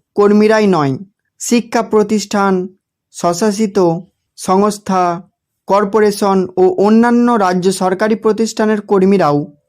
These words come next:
এই সুবিধা পাবেন। অবসরপ্রাপ্ত কর্মচারীদের জন্যও রয়েছে সুখবর। বিজ্ঞপ্তি অনুসারে পয়লা অক্টোবর থেকেই পেনশন ও সামাজিক সুরক্ষা প্রকল্পের অর্থ প্রদান করা হবে। ফলে প্রবীণরা উৎসবের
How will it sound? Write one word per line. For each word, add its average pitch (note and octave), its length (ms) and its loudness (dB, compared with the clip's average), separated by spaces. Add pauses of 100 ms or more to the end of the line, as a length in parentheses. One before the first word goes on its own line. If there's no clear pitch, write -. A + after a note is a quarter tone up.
(120)
এই G3+ 200 2
সুবিধা G3 400 0
পাবেন। C#3+ 340 0 (420)
অবসরপ্রাপ্ত C4 760 0
কর্মচারীদের G#3 840 2
জন্যও G#3+ 400 2
রয়েছে F#3+ 340 2
সুখবর। C#3+ 580 -2 (420)
বিজ্ঞপ্তি G3 580 0
অনুসারে G#3 520 0 (500)
পয়লা A#3+ 440 2
অক্টোবর G#3 560 0
থেকেই G#3+ 320 0
পেনশন G3+ 600 0
ও F#3+ 140 0
সামাজিক F#3 520 -2
সুরক্ষা G3+ 500 -2
প্রকল্পের F#3 640 0 (380)
অর্থ F3+ 320 -2
প্রদান G3+ 440 0
করা F#3+ 260 0
হবে। C#3 280 0 (480)
ফলে B3+ 240 2
প্রবীণরা A3 640 2 (480)
উৎসবের A#3 520 0